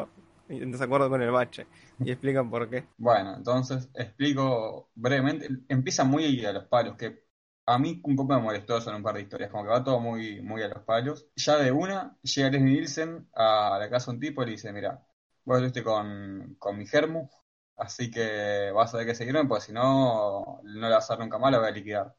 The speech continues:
Speaker 2: Y el tipo va todo cagado y, y se van hasta una playa que hay una especie como de, de agujero cavado, el, y Leslie Nielsen le dice que se meta adentro.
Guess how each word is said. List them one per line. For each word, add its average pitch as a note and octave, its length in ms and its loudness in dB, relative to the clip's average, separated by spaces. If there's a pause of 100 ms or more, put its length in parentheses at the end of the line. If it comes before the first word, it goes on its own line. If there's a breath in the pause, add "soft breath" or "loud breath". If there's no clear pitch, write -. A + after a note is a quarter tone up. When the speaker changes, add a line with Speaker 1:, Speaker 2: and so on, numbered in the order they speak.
Speaker 2:
Y C3+ 140 0
el G#2+ 140 -4
tipo C3 280 4
va A#2+ 180 6
todo A#2+ 180 0
cagado B2+ 560 0 (640)
y, A#2+ 680 -2
y A2+ 40 -10
se - 140 -4
van C#3+ 160 4
hasta B2+ 140 -2
una B2 240 0
playa D#3 440 -2
que A#2 80 -4
hay B2+ 460 0
una A#2 340 -6
especie B2 300 -6
como G2 260 -2
de, F#2 280 -8 (760)
de B2 140 -6
agujero A#2 480 0
cavado, A#2 400 4
el, G2+ 520 -6 (120)
y G#2+ 120 -16
Leslie A#2 220 -4
Nielsen B2+ 440 -2
le G#2+ 100 -4
dice A2+ 200 -8
que - 120 -12
se G#2 160 -12
meta A2 260 0
adentro. G#2 460 -2